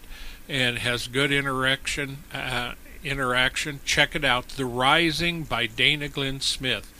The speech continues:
and you can find it on a lot of places, uh, but you can go by dana glenn smith dot com, and I have stuff right on the front page that you can get more links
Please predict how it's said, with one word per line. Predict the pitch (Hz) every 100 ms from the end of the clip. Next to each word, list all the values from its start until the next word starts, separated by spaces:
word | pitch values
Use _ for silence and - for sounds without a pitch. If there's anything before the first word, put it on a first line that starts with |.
| - - - - -
and | 147 135 123 123
you | 151
can | 156 131
find | - 143 135
it | 131
on | 120 117
a |
lot | 113 123 135 151
of | -
places, | 156 139 131 - 139 127 - - - - - - -
uh, | 151 127 120 117
but | 120 131 127 - 117
you | 135
can | 135 120
go | 139
by | 135 139 135
dana | 117 131 151 151
glenn | 143 147 147
smith | - - 147 143
dot | - 143 139 -
com, | - 147 135 139 147 - - - - - - - -
and | 143 127 123 123
I | 127
have | 131 120
stuff | - 135 123
right | 127 127 135
on | 139 131
the |
front | 127 139 135 -
page | 143 135 139 139 - - - - -
that | 131 123
you | 139
can | - 139 120
get | 120 135
more | 131 139 135 131
links | 127 120 123 120 - -